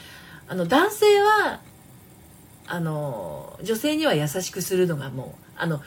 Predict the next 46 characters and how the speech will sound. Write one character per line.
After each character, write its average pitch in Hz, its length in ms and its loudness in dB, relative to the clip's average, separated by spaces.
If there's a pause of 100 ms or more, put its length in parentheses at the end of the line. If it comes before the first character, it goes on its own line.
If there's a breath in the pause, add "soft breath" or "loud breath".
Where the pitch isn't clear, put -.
桜 339 400 4
空 370 220 6
さ 175 140 0
ん 160 40 0
み 156 100 -2
た 139 120 -6
い 131 80 -6
に 139 80 -4
ね、 226 200 -4 (360 loud breath)
優 180 80 2
し 240 260 2
く 226 100 -4
す 233 140 -4
る 233 100 -2
の 254 140 4
が 196 80 2
一 143 240 -4
番 147 160 -2
い 143 40 -4
い - 20 -6
と 139 100 -8
思 113 140 -12
い 95 40 -14
ま 80 120 -14
す。 - 320 -14 (400 loud breath)
男 160 200 2
性 151 260 -2
は 254 300 2 (160 loud breath)
桜 151 380 -6
空 147 240 -4
さ 147 140 -6
ん 147 60 -4
の 147 80 -4
よ 156 180 -2
う - 20 -4
に 247 160 -2
細 165 240 -4
や 156 140 -2
か 143 120 -10
に 233 380 -6
女 147 140 -6
性 139 180 -6
に 143 120 -6
対 139 260 -6
し - 80 -12
て、 320 200 -2